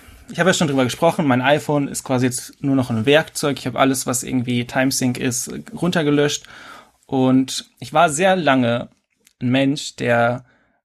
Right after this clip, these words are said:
mal min-, also so neunundneunzig Prozent würde ich jetzt mal realistisch sagen, seines iPhones benutzt hat. Oder versucht zu benutzen, versucht hat zu benutzen.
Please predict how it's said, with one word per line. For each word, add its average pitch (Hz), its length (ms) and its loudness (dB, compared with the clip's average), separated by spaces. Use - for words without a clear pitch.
mal 135 180 0
min-, 175 200 2
also 131 220 0
so 139 140 0
neunundneunzig 165 680 2
Prozent 139 420 0
würde 131 140 -2
ich 123 60 -8
jetzt - 180 -6
mal 123 220 0
realistisch 135 580 0
sagen, 135 320 4
seines 123 320 -2
iPhones 131 300 -2
benutzt 127 400 2
hat. - 200 -18
Oder 127 160 -2
versucht 139 420 2
zu - 80 -4
benutzen, - 540 -8
versucht 135 320 -2
hat 120 100 -4
zu - 100 -6
benutzen. - 300 -12